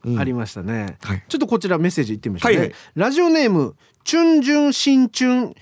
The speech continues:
Speaker 1: シャンソンショウさんからいただきました。
Speaker 2: <laughs> 言えてない。
Speaker 1: 読みにくい。
Speaker 2: 言えてない。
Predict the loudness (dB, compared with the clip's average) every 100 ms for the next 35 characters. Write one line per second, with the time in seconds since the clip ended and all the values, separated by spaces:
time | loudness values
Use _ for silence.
0 | _ -4 -2 0 -2 -6 -4 0 0 0
1 | -2 -2 -2 0 -2 -2 -6 -8 -8 0
2 | 2 4 2 0 0 -6 0 2 2 2
3 | 0 0